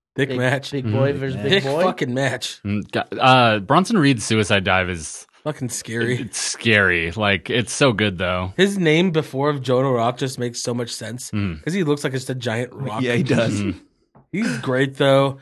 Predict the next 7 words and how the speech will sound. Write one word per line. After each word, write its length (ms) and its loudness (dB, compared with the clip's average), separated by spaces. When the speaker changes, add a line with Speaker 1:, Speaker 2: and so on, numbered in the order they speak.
Speaker 1:
Killian 380 4
Dane's 320 2
pretty 280 0
good. 420 0
I 100 0
think, 320 -4
uh, 400 2